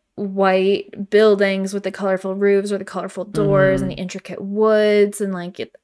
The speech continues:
Speaker 1: all of the, whether it's intentional or not, the landscaping, like, the, like, planted trees and flower beds and stuff like that
Speaker 2: Right.
Speaker 1: are all so,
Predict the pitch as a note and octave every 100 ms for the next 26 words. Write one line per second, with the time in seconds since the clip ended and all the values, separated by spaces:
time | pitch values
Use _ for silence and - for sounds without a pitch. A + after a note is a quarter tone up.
0 | - G3+ G#3 G#3 G#3+ G#3 G3 F3+ F3 -
1 | _ _ _ _ G3+ G#3 G#3+ G#3 G3+ G3+
2 | G3 F3+ F3 F3 F3+ - F3+ E3+ E3 E3
3 | - G3+ G3+ G#3 G#3 G#3 G#3 E3 - -
4 | E3+ E3+ F#3 G3+ - - - F#3 F3 F3+
5 | F3+ - F3 E3+ F3 D#3+ F3 E3 E3 E3+
6 | F3 G3+ G3+ G#3 G3+ G#3+ G#3 F#3 F3 F3
7 | F3+ - - F3 F3 F3+ F3+ F3+ F#3